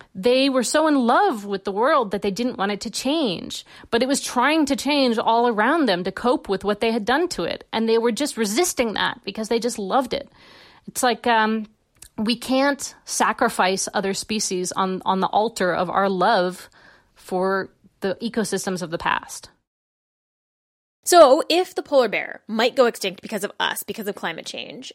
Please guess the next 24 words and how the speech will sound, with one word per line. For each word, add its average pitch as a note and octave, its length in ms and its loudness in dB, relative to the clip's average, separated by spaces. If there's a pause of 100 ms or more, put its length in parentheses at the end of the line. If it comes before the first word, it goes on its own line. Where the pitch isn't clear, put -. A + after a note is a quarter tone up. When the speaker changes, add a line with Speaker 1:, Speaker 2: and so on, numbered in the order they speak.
Speaker 2:
should C#4 280 -2
we D#4 100 -2
stop D4+ 500 2
it G#3+ 200 2
from G#3 220 -4
breeding G#3 680 -2
with F#3 260 -4
the G#3 60 -4
grizzlies G#3 640 -4
who A#3 140 0
are G3 140 0
moving F#3+ 360 -6
further D#3 360 -10
north, C4+ 480 4 (200)
also A#3 600 2
because G3 300 -8
of E3 100 -6
us - 180 -8
and G3+ 100 -10
because - 200 -8
of G3 80 -8
<laughs> A3 60 -8
climate - 180 -6
change? - 320 -10